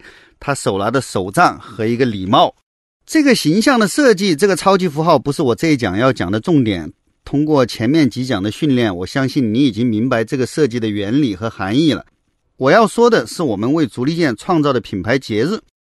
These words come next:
和西贝选择情人节和亲吻为文化母体一个道理，我们选择了重阳节和结婚证。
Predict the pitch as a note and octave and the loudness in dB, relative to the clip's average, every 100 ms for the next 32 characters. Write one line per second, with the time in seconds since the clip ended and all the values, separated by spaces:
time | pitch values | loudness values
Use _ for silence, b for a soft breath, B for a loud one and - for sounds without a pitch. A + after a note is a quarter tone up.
0 | _ - D#3+ G3 - C4 C#4 G#3 D3 A2+ | _ -4 2 2 2 -2 0 0 0 0
1 | G#2 C3+ - C#3 F#3+ F#3+ C3+ C3 C#3+ C#3+ | 0 -2 -2 -4 0 0 0 0 0 -2
2 | - A3 A#3 B2+ E2 - A2 A2+ C#3 A#2 | 0 2 2 2 -2 -8 -2 0 2 0
3 | D3+ E3+ G#2+ A#2+ - G2 F#2+ C#3+ E3 D#3 | 2 0 2 -2 -4 -8 -4 0 2 2
4 | G2 E2 b b b G#2+ G2 A2+ D3 - | 0 -6 b b b -6 -2 0 0 -2
5 | G2 F2 A2 A2+ - - B2 D#3 C#3+ C3+ | -4 -2 -4 -4 -6 -4 2 4 4 2
6 | G2+ G#2+ - B2+ - - C3 F3 F3+ A3 | -2 -6 -8 -8 -4 -4 -2 -2 -2 -4